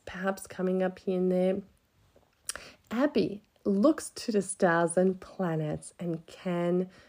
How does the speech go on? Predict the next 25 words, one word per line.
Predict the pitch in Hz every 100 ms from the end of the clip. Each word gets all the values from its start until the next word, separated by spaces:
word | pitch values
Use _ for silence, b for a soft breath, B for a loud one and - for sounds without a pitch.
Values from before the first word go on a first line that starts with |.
| B
bring | 175 165 185 220 233
through | 233 - 180 170 175 b _
specific | - - - 202 - - - 262 262 - 269 254 - - _
things | 190 180 165 156 - - - -
for | - - 165 - -
us, | - - - -
which | 185 165 -
is | 240 240
what | 247 247
she | - 240
has | 240
done | - 214 208
in | 208
this | 220 254
episode. | 294 339 294 196 170 180 B B B B _
Bring | 220 254 294
through | - 247 240 220
valuable | 214 214 220 233 214 220 220
key | 214 -
information | 190 185 - 202 208 226 240 - 226
so | 214 226
that | 233 -
you | 202 208 214 247
can | - 262 254
understand | 233 214 208 - - - - 208 226 262 220 165 170 208 247